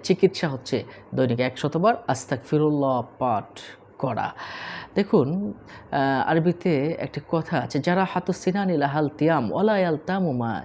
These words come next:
যারা হাল লিসান।" আহ, কথার আঘাত তলোয়ারের আঘাতের চেয়েও মারাত্মক। আপনি কথা অনেক বকাবকি করলেন, অনেক বকাবকি করলেন, এটা কিন্তু মানুষ অনেক মনে রাখে,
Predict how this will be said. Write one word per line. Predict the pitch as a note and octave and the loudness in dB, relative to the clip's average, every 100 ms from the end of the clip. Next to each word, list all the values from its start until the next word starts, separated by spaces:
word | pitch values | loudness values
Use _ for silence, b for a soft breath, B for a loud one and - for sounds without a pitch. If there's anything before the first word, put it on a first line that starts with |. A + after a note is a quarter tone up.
| - | -4
যারা | F3 F3+ | -2 0
হাল | C#3 C3 | -2 -6
লিসান।" | G2 - C3 - | -6 -6 -4 -6
আহ, | - - - - - - - - - E3+ E3+ F3 E3+ E3 E3 - - - - - - - | -8 -16 -14 -12 -12 -12 -14 -10 4 8 8 10 8 6 4 -6 -20 -20 -20 -20 -2 4
কথার | - - G3+ | 4 6 4
আঘাত | C3+ C3 B2+ - | 2 0 -4 2
তলোয়ারের | G3+ A3 G#3 G#3 G#3 G3+ - | 6 8 8 6 4 2 0
আঘাতের | C#3 C3 E3 - F#3+ C3 - | 0 0 -2 0 0 0 -2
চেয়েও | B2 - | -4 -4
মারাত্মক। | - C#2 - - - - - | -6 -8 -10 -12 -14 -14 -10
আপনি | - - E3 - | -10 -6 -4 0
কথা | F3+ F#3 F3 | 0 2 2
অনেক | D#3 G#3 G#3 F3 | 2 4 4 2
বকাবকি | F#3 G3 F3 D#3+ E3+ E3 | 0 0 0 0 0 -2
করলেন, | - D3 A2+ F#2+ D#2 B1+ B1+ - - | 0 0 0 -2 -6 -10 -12 -18 -6
অনেক | D#3+ F3 G#3+ G3+ E3 | -2 2 2 2 0
বকাবকি | C3+ C#3 C3+ - | 0 -2 -4 -6
করলেন, | - F2 D#2+ C#2 - B B - | -8 -6 -6 -8 -12 B B -8
এটা | D#3 D#3 | -4 -2
কিন্তু | D3 C3+ | -2 -2
মানুষ | A#2+ B2+ - | -2 -4 -6
অনেক | A2+ F3 E3 - | -4 -2 -2 -4
মনে | C3 B2 | -6 -4
রাখে, | E2 - | -6 -8